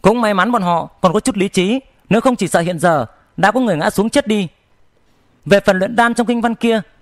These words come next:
ba người bọn họ vốn không để ở trong lòng, nhưng lật xem một lần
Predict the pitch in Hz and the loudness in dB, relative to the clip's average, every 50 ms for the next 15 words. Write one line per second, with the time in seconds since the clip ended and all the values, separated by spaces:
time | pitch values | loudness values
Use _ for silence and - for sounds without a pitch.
0 | _ - 196 226 226 226 208 170 180 165 170 170 165 156 - - _ _ _ - | _ 0 2 2 2 2 0 -2 -2 0 0 0 -2 -2 -4 -8 _ _ _ -2
1 | 143 170 226 247 269 247 220 180 143 127 - - 214 208 185 160 135 110 101 _ | 0 0 2 2 2 0 2 2 0 0 0 0 0 0 0 0 -2 -4 -8 _
2 | _ _ _ _ _ _ _ 190 220 233 226 220 190 - - - 214 208 196 175 | _ _ _ _ _ _ _ -2 0 2 2 2 2 2 2 0 0 0 0 0
3 | 170 175 160 143 120 | 0 0 0 0 -2